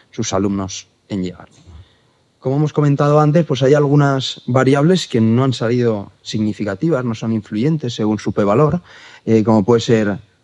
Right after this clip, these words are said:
hombres y mujeres, que es una línea de investigación que, pues, eh, parece interesante, ¿no? Para saber todo esto que ahora se habla de la brecha salarial,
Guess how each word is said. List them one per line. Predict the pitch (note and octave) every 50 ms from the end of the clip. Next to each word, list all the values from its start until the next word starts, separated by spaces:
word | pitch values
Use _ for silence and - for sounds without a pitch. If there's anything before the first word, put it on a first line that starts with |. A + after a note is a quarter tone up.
| _ _ _ _
hombres | - A2+ A2+ G2+ G#2 G#2+ - -
y |
mujeres, | G#2 G2+ - - F3 F#3 G#3 G#3+ - - - -
que | - A2+
es | - -
una | A2+ G#2+ G2+
línea | G2+ G2+ G2+ G2+
de | G2
investigación | F#2+ F2+ F#2 - G2 F#2 - - G#2 G#2+
que, | - - F#2 F2+ F2+ - _ _ _ _ _ _ _ _ _ _ _ _ _ _
pues, | - F#2+ F#2 - - - _ _ _ _ _ _ -
eh, | - G2+
parece | - B2+ C3 C#3 - D#3+
interesante, | C#3 C3 A2 G2+ - - - - - - -
¿no? | B2 D3+
Para | D3+ - G2+
saber | - - G2+ G#2 G#2 G#2 G2 G2 F#2 - _ _ _ _ _ _ _ -
todo | - G#2 G#2+
esto | G#2+ - - F#2+
que | -
ahora | G#2+ G2+ -
se | - A2+
habla | A#2+ A#2+ G#2+
de | G2
la | F#2+ G2
brecha | F#2 G#2+ G#2 - - G#2+
salarial, | - - G2+ G#2+ A2 A#2 D#3 E3+ E3 E3+ E3+ E3+